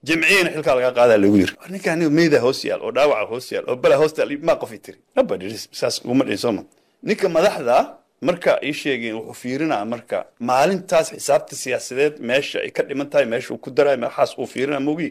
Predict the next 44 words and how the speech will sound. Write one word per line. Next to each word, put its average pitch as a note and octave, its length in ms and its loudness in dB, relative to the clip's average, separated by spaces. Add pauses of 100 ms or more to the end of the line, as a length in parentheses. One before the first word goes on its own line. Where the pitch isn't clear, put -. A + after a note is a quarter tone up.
waxaas B2+ 340 -4
ma A#2+ 80 -6
fiirinaa. G#2 360 -8
Markaasna E3 500 0 (180)
waxaan C#3+ 240 0
islahaa A2 300 0
dee G2 240 -4
xilli E3 260 2
oo A#2+ 100 2
xilli D3+ 280 2
iga C3+ 120 0
qaaday, F#2+ 300 -6 (180)
ay C#3 140 4
ahaaday A2 320 2
oo A#2 100 2
aan A#2 120 0
madaxweynaha A2+ 400 -2
inta - 140 -2
ballanay. A2+ 460 -2 (240)
Oo C#3+ 120 2
anuu F#3 220 -2
meyd F#3+ 260 2
aasaayo C3 560 2
oo A#2+ 200 0
shabaab C#3+ 340 4 (100)
inta C#3+ 300 -8
la D3 100 2
diriray C3 400 -6 (240)
qabri E3+ 260 0
korkiisa C#3 400 -4
jooga A#2+ 320 0 (220)
xilka E3 240 0
laga A#2 180 0
qaaday. F#2 260 -8 (200)
Yani B2 220 -6 (100)
anuu F3+ 200 -4
meyd F#3+ 260 0
aa-, C#3 180 2
labada F3+ 320 4
marba, D3+ 300 -2 (300)
marna F#3 320 0
boqol C#3 360 0
iyo D3+ 160 0
labaatan C3 480 2